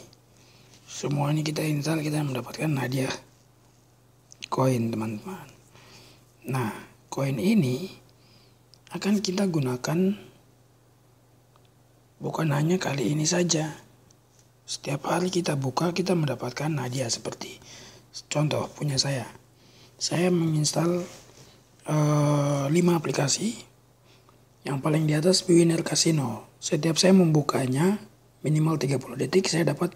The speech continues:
seratus tiga koin. Begitu pula dengan V Live.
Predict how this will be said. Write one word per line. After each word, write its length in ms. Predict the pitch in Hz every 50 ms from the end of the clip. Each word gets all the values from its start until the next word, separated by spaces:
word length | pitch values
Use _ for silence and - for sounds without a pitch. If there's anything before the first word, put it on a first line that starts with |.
| - - - - - - - -
seratus 540 | - - - - 147 156 170 - 185 - -
tiga 240 | - 143 143 131 127
koin. 320 | - - 143 147 127 117 - - - _ - - - - - - - - - - - - _ -
Begitu 420 | 131 147 156 156 156 170 156 151 151 - - - _ _ _ _ _ - -
pula 180 | 175 180 185
dengan 540 | 180 156 156 147 151 160 175 180 180 175 170 - - - _ -
V 260 | - - 190 175 165
Live. 460 | 160 165 165 151 139 - - - -